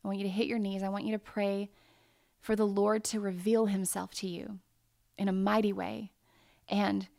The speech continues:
for him to fill you with unwavering faith. Pray for wisdom and knowledge, which is what I'm praying so much about this week, and pray to know the real living God of the Bible, because there is,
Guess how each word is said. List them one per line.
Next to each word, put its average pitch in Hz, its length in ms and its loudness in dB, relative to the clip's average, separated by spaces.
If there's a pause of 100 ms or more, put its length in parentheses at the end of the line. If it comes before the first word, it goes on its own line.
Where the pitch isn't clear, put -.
(140)
for 214 120 0
him 214 200 2
to 214 120 -6
fill 226 380 2
you 180 400 -4
with 196 200 -4 (100)
unwavering 202 720 2
faith. - 420 -8 (920)
Pray 214 200 4
for 214 140 0
wisdom 190 460 4
and 202 120 2
knowledge, 202 460 0
which 202 140 -6
is 185 100 -6
what 185 120 2
I'm 196 140 2
praying 202 320 0
so 226 220 2
much 208 200 0
about 185 300 0
this 190 180 -4
week, 196 300 -4
and 185 240 -4 (960)
pray 240 240 6
to 269 160 6
know 220 220 8
the 208 120 4
real 202 500 6
living 196 400 2
God 175 320 0
of 175 120 -4
the 180 80 0
Bible, 170 560 -4 (380)
because 196 440 0
there 202 220 4
is, 196 160 2